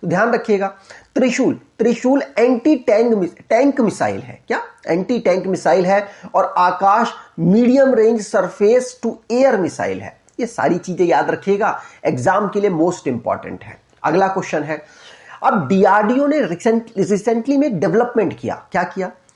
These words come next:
एक drone develop किया। आप कहोगे, "अरे, drone तो हर कोई develop कर देता है, क्या दिक्कत है?"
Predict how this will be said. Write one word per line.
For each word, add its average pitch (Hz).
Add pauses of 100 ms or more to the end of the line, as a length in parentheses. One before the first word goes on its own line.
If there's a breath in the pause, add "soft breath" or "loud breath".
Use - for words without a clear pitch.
(220 soft breath)
एक 208
drone 196
develop 139
किया। 110
आप -
कहोगे, 151
"अरे, 147
drone 175
तो 175
हर 175
कोई 180
develop 156
कर 135
देता 120
है, 113
क्या 143
दिक्कत -
है?" -